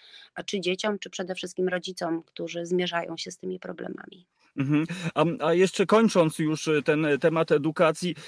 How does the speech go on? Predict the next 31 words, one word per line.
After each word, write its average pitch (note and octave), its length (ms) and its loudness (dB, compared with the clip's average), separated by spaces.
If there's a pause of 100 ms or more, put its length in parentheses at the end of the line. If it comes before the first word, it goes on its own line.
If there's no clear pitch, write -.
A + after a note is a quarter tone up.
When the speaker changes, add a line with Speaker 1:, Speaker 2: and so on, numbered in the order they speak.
(240)
Speaker 2:
powiedz, G#3+ 380 0
a, G3+ 260 4
e, G3 340 -2 (240)
jak G3+ 280 0
sądzisz, F3 440 2
co - 180 0
jest F#4 240 -2
powodem, C3+ 520 6
że, B2+ 480 4 (120)
e, A#2+ 40 -2
szkoły, C3 880 2 (640)
że D3+ 160 -2
wszystkie - 360 2
szkoły C#3 300 2
nie C#3+ 100 6
korzystają, A2 840 2 (180)
to - 60 -10
znaczy D3+ 440 2
te, E3+ 240 6
które E3 560 2
mogłyby, D3+ 540 4
czyli A#2 320 -6
te, D3+ 100 0
e, B2+ 960 2
w - 80 -14
kt-, - 200 -18
wśród - 360 -8
których C3 340 -4
są C3 160 0
uczniowie B2+ 460 0
właśnie, A#2+ 420 -2